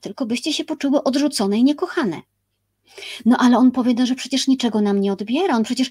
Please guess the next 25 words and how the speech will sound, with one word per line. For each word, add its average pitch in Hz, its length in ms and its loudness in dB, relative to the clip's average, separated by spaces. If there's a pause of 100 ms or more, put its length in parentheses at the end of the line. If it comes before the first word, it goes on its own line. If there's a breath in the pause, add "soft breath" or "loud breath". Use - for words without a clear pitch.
(160 loud breath)
w - 60 -14
ten 262 120 4
sposób 262 360 -2 (100)
dodaje 220 600 2
nam 202 200 2
chwały, 285 460 0
przecież 240 320 -4 (180 loud breath)
widzi 247 400 2
nas 208 260 0
idealnymi, 240 880 6 (240 loud breath)
przecież 233 320 -4
chce - 160 -4
nas 233 200 0
tylko 233 340 -2
ozdobić, 254 560 2
upiększyć, 277 800 -2 (240 loud breath)
żeby 214 200 0
świat - 380 0
się - 140 -2
jeszcze 220 260 0
bardziej 202 320 0
n-, 185 220 -2
nami 185 240 2
zachwycał, - 580 -8
nie? - 140 -10